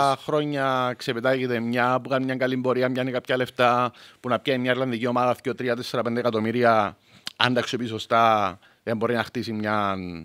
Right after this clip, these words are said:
Speaker 2: ας το πούμε, μικρή δυναστεία για τα δικά της δεδομένα.
Speaker 1: Όπως έκανε η Σάμπροκ.
Speaker 2: Ναι, όπως και πιο παλιά η Ντάλτακ, η οποία τώρα, μ, κάπου μεταξύ
Speaker 1: Μμμ.
Speaker 2: Μέσης και
Speaker 1: Κοίτα,
Speaker 2: κάτω
Speaker 1: ας πούμε,
Speaker 2: μισού
Speaker 1: τσα-,
Speaker 2: της
Speaker 1: τσα-, μες
Speaker 2: βαθμολογίας.
Speaker 1: στο κέντρο, ερώτησα, π.χ., αν ξέρεις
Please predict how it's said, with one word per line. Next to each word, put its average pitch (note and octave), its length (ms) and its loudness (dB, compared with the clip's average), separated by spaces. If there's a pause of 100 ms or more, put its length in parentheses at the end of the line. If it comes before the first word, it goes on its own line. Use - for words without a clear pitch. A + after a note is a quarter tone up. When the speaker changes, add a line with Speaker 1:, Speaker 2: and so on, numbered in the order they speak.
(340)
Speaker 2:
ας C3 220 0
το A#2+ 120 -2
πούμε, A2+ 200 -2
μικρή G#2+ 280 -4
δυναστεία G#2 480 -2
για G#2 80 0
τα G2 80 -2
δικά F#2+ 200 -4
της F#2+ 100 -4
δεδομένα. F#2+ 560 -4
Speaker 1:
Όπως G2 140 -12
έκανε G2+ 180 -6
η E2+ 40 -10
Σάμπροκ. D#2+ 260 -12 (280)
Speaker 2:
Ναι, D3+ 440 0 (200)
όπως A3 220 -2
και G3+ 120 -4
πιο F#3 180 -4
παλιά E3+ 280 4
η C3+ 80 0
Ντάλτακ, C#3 440 2
η F3 60 2
οποία F#3 220 2
τώρα, F#3 300 0
μ, F3+ 920 -14
κάπου C3+ 260 0
μεταξύ G2+ 380 -6 (400)
Speaker 1:
Μμμ. G2 180 -8
Speaker 2:
Μέσης B2+ 600 0
και - 120 -6
Speaker 1:
Κοίτα, - 100 -8 (180)
Speaker 2:
κάτω C#3+ 300 8
Speaker 1:
ας - 160 -4
πούμε, A#2+ 420 8
Speaker 2:
μισού A#2 320 2
Speaker 1:
τσα-, - 20 -
Speaker 2:
της A2+ 120 -8
Speaker 1:
τσα-, G#2+ 60 0
μες G#2 120 2
Speaker 2:
βαθμολογίας. G#2+ 440 0
Speaker 1:
στο A#2 100 -6
κέντρο, A2+ 520 -6
ερώτησα, G#2+ 440 -8
π.χ., F2 200 -16 (520)
αν G2 80 -12
ξέρεις F2+ 300 -10